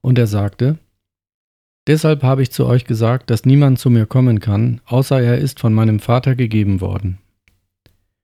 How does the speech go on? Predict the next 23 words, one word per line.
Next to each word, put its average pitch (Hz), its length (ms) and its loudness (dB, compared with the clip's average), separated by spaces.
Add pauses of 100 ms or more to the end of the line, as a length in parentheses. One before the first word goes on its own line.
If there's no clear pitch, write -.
(540)
Seit 117 280 -2
dieser 165 240 2
Zeit 120 340 0
gingen 123 300 4
viele 147 260 0
Jünger 127 320 4
zurück 123 480 -2
und 117 160 2
wandelten 127 480 2
nicht 151 220 -4
mehr 90 120 -2
mit 87 160 -4
ihm. 90 260 -6 (1500)
Dann 127 160 2
sagte 131 300 2
Jesus 131 420 0
zu 135 80 0
den 117 180 2
Zwölf, 120 540 -2 (320)
"Wollt 113 240 2
ihr 98 140 2
auch 101 200 -4
weggehen?" 135 500 0